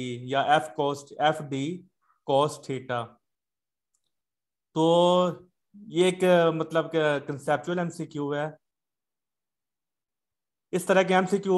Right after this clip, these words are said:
अब ज-, जिनको कॉन्सेप्ट आता है तो उनके लिए बड़ा ईजी होगा, अब जिनको कॉन्सेप्ट का नहीं पता तो उनके लिए मुश्किल होगा। तो इस तरह के एमसीक्यू पेपर में आती हैं। तो आप देखिए, cos की जो वैल्यू, मैक्सिमम value of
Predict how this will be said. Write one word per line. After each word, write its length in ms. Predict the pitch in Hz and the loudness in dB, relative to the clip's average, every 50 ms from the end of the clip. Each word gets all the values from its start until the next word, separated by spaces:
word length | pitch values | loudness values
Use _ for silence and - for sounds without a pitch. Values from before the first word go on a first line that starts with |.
| 185 185 180 | 4 4 4
अब 300 | 185 180 175 170 160 151 | 4 4 4 4 2 0
ज-, 300 | 143 170 175 170 165 165 147 | -2 0 0 0 0 0 -2
जिनको 260 | 175 170 175 180 180 | -4 -6 -4 -4 -4
कॉन्सेप्ट 480 | 160 - - - - 160 160 160 - 170 | -4 -4 -6 -2 0 0 0 2 2 0
आता 280 | 147 135 139 - 175 | 0 0 -2 -4 -6
है 60 | 175 | -4
तो 100 | 170 170 | -4 -4
उनके 260 | 170 170 170 - 170 160 | -6 -6 -4 -4 -4 -2
लिए 200 | 156 156 156 156 | -2 -2 -4 -4
बड़ा 200 | 135 151 151 151 | -2 0 0 0
ईजी 260 | 147 139 135 147 147 | -2 -4 -6 -8 -8
होगा, 320 | 139 131 127 123 127 131 | -6 -6 -6 -6 -6 -6
अब 120 | 135 135 131 | -6 -6 -8
जिनको 300 | 135 156 160 151 165 156 | -10 -10 -6 -4 -4 -4
कॉन्सेप्ट 420 | 156 151 - - 156 151 151 - | -4 -6 -4 -2 -4 -4 -4 -4
का 80 | 160 143 | -6 -6
नहीं 140 | 143 160 | -6 -6
पता 320 | 165 - 180 175 - 147 135 127 - _ _ _ _ _ - | -6 -6 -6 -4 -4 -6 -6 -6 -8 _ _ _ _ _ -6
तो 40 | 165 | -6
उनके 160 | 170 165 180 | -4 -2 -2
लिए 100 | 170 160 | -2 -2
मुश्किल 300 | 156 160 156 - - 147 | -2 -2 -4 -4 -4 -2
होगा। 240 | 135 131 131 135 147 | -2 0 0 0 -2
तो 100 | 135 160 | -2 -2
इस 120 | 170 165 | -4 -2
तरह 160 | - 185 170 165 | -2 0 0 2
के 80 | 165 | 0
एमसीक्यू 340 | 160 160 160 - 160 165 156 | 0 -2 -2 -4 -6 -6 -4
पेपर 280 | 156 151 151 151 156 147 | -2 -2 -2 -2 -4 -6
में 140 | 147 143 | -4 -4
आती 280 | 131 123 127 - 127 127 | -4 -4 -6 -8 -14 -14
हैं। 180 | 123 120 120 120 _ _ _ _ _ _ _ _ _ _ _ _ _ _ | -14 -14 -16 -18 _ _ _ _ _ _ _ _ _ _ _ _ _ _
तो 220 | - 156 156 160 160 | 2 4 4 6 6
आप 160 | 160 170 170 | 6 6 4
देखिए, 300 | 165 175 196 190 214 202 | 4 2 0 2 0 -2
cos 360 | - - 165 165 185 202 196 - | 0 2 4 4 4 2 0 -4
की 80 | 220 208 | -6 -4
जो 140 | 180 185 | -2 0
वैल्यू, 360 | 170 160 147 143 143 160 175 165 | 2 2 2 2 2 -2 -4 -4
मैक्सिमम 520 | 156 160 170 170 - - 190 190 180 180 | -2 -2 -2 -2 -4 -8 -6 -6 -2 0
value 240 | 170 160 160 170 175 | 0 0 0 0 -2
of 80 | 170 | -4